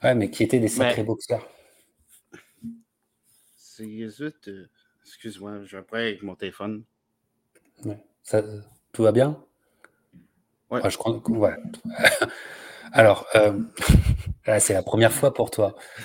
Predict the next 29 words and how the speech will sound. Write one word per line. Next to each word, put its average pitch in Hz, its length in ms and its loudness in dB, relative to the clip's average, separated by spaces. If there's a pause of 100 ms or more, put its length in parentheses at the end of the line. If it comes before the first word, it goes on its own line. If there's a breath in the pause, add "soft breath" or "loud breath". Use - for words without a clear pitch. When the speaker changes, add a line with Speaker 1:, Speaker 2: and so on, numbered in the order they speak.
Speaker 1:
C'est 185 140 8
la 143 120 8
Speaker 2:
<laughs> 139 40 6
Je - 20 4
suis 120 120 0
Speaker 1:
première 127 200 6
fois, 160 100 8 (100)
Speaker 2:
désolé. 127 120 8
Speaker 1:
c'est 110 260 0
la, 110 40 -6
mais 101 140 -2
non, 95 180 0
t'inquiète 95 320 -4
pas, 95 180 -2
mais, 92 180 -6
euh, 92 140 -4
c'est - 140 -4
la 92 80 -4
première 98 320 -6
fois, 110 260 -2
tu - 120 -6
vois, 95 100 -4
c'est, 95 220 -4
c'est - 100 -8
pas, 113 120 6
c'est - 340 -4
pas 113 120 0
simple, 147 360 0
hein, 107 100 -4